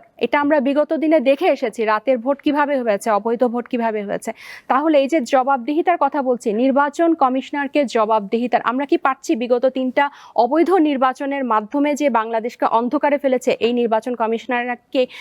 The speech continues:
বিচারের আওতায় আছে? একদম ধরাছোঁয়ার বাইরে কিন্তু।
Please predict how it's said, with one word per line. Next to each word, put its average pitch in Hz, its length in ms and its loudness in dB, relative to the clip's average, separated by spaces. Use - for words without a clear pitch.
বিচারের 233 360 0
আওতায় 220 320 0
আছে? 220 300 -4
একদম 240 320 -2
ধরাছোঁয়ার 220 520 -2
বাইরে 185 300 -2
কিন্তু। 185 300 -8